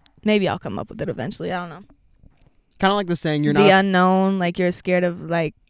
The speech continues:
Speaker 1: shit, I don't know.
Speaker 2: Yeah, I don't know. But it's very much along the lines of, like, you know, when they say, "You're not afraid of the dark, you're afraid of what's in it." Very much the same with the ocean.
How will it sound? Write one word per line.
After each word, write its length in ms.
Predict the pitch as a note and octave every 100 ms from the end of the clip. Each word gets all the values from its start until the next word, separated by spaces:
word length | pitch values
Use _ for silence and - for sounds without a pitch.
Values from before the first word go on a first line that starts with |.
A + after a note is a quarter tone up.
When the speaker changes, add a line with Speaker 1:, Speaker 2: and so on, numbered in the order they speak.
| _ -
Speaker 1:
shit, 200 | - -
I 60 | -
don't 160 | A2 F3+
know. 160 | F3+ G#3+
Speaker 2:
Yeah, 320 | - G2 G#2+
I 40 | G#2+
don't 120 | F2+
know. 220 | C2 G#2+ - _
But 300 | B2+ C3 A#2+ -
it's 160 | C#3+ B2+
very 220 | A#2+ D3
much 200 | F3 E3+
along 160 | D3 C3+
the 40 | A#2+
lines 240 | A2 G#2+
of, 140 | G2
like, 260 | F#2+ F2 - _ _ _ _ _
you 120 | D3+
know, 120 | C#3+ A2+
when 120 | A#2
they 120 | G#2+
say, 320 | - A2 F#2+ - _ _ _ _ _
"You're 180 | C#3+ C#3
not 160 | C3
afraid 200 | A#2+ B2+ A2+
of 40 |
the 120 | G#2+
dark, 300 | F#2 G#2+ G2
you're 100 | A2
afraid 240 | G2+ G2 F#2+
of 80 | E2
what's 200 | - -
in 80 | D#2+
it." 180 | D2+ _ _ -
Very 180 | A#2 B2+
much 180 | A#2+ -
the 60 |
same 180 | - A2
with 100 | A2
the 120 | -
ocean. 440 | - G2 - D2+